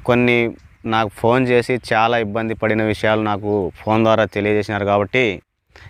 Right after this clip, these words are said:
నేను ఈ వీడియో చేయడం జరిగింది. అయితే ఈ వీడియో మీరు చివరి వరకు చూడడం అయితే మీరు మర్చిపోవద్దు. నేను మ-, పదే పదే చెప్తున్నాను, ఈ వీడియో అయితే మీరు కంపల్సరీగా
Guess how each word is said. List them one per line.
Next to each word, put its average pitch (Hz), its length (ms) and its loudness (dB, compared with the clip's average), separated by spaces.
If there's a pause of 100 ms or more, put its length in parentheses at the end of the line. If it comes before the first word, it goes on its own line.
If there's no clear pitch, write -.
నేను 107 160 0 (100)
ఈ 107 120 4
వీడియో 117 280 4
చేయడం 107 300 0
జరిగింది. 104 380 -2 (920)
అయితే 139 200 2 (920)
ఈ - 20 6 (120)
వీడియో 151 200 4 (120)
మీరు 139 140 0 (140)
చివరి 139 380 4
వరకు 139 500 2 (160)
చూడడం 131 400 2
అయితే 127 180 0 (120)
మీరు 117 200 0 (800)
మర్చిపోవద్దు. 117 560 0 (720)
నేను 117 240 2
మ-, 113 240 0
పదే 120 240 2
పదే 139 180 2
చెప్తున్నాను, 120 380 -2
ఈ 131 220 4
వీడియో 127 180 4
అయితే 127 240 0
మీరు 120 80 -2 (100)
కంపల్సరీగా 123 680 0